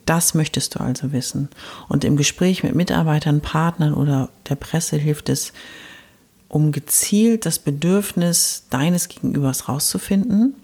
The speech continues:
Nicht das, was du senden möchtest, sondern das, wonach der andere sucht als Antworten. Und nur das zu bedienen und genau die Fragen zu beantworten, die dir gestellt werden, nicht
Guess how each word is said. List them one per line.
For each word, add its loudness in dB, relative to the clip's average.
Nicht 0
das, -2
was -2
du 0
senden 2
möchtest, 0
sondern 2
das, -2
wonach 2
der -8
andere 0
sucht -4
als -4
Antworten. -4
Und 0
nur 6
das 0
zu -4
bedienen -6
und 0
genau 4
die 0
Fragen -2
zu -4
beantworten, -2
die -4
dir -4
gestellt -8
werden, -4
nicht 0